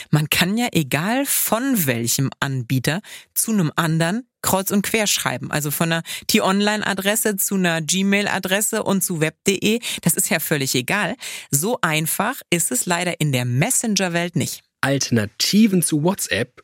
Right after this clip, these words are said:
Speaker 2: die gibt's ja eigentlich auch, und zwar viele, aber wir hatten's ja schon am Anfang gesagt. Irgendwie sind halt alle dort. Da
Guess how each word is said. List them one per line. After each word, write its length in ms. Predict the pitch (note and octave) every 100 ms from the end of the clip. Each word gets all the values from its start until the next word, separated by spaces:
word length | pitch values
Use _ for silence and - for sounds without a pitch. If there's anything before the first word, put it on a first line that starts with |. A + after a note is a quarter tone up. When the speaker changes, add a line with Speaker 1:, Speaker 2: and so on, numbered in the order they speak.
| _
Speaker 2:
die 300 | - G#2+ A#2+
gibt's 320 | E3 E3 -
ja 120 | C#3 -
eigentlich 500 | - A2+ G#2+ G2+ - -
auch, 260 | G3 A3+
und 120 | G#2+ -
zwar 180 | G2
viele, 400 | - - A3 D#3
aber 220 | - A2+ G#2
wir 100 | G2
hatten's 300 | - B2 -
ja 80 |
schon 140 | - F#2+
am 80 | D#2+
Anfang 300 | B2 - F2
gesagt. 440 | F2 B2+ A2 - - - - - - _ -
Irgendwie 400 | A2+ C#3 C#3+ C3+
sind 260 | B2+ -
halt 440 | C3 B2+ - - - _
alle 380 | - G#2+ A2+ C#3+
dort. 600 | D#3+ D#3+ A2+ - - - _ -
Da 200 | A2